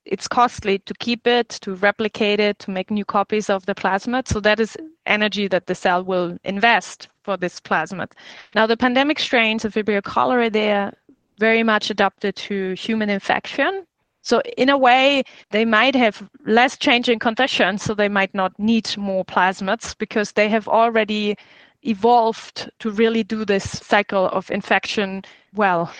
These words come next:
So in a way, by not keeping plasmids, they don't have this extra burden that a plasmid might have, at the cost that they might not get new plasmids with new superpower or new genes,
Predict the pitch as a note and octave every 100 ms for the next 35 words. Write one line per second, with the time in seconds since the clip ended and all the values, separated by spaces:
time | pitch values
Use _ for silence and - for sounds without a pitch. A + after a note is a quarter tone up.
0 | - - A#3 A#3 B3 B3 B3+ C#4+ C#4+ G#3+
1 | A3 A3 C#4 F4+ - D4+ - G#3 G3 G#3
2 | F3+ G3 A3 A#3+ C4+ - - - - -
3 | A3 A3 G#3+ A#3 A#3+ - A3+ G#3+ G#3 -
4 | G#3+ - A3 G3+ G#3+ A3 G#3+ G3+ F#3+ -
5 | G3 G3 F#3+ G#3+ G#3+ C4+ - - F3+ F#3+
6 | C#4+ - - - - - _ _ - B3+
7 | C#4 - B3+ B3 - A3+ A3 G#3+ G#3+ G3+
8 | G#3 G3+ G3+ G3 F#3+ A3 B3+ B3 G#3+ G#3
9 | G#3+ G3 - G#3+ G3 G#3+ G#3 G3+ G3+ F#3+
10 | - - G3 F#3+ - G3+ A#3 A#3+ G#3+ F#3+
11 | G3+ F#3+ B3 C#4+ G#3 A3+ -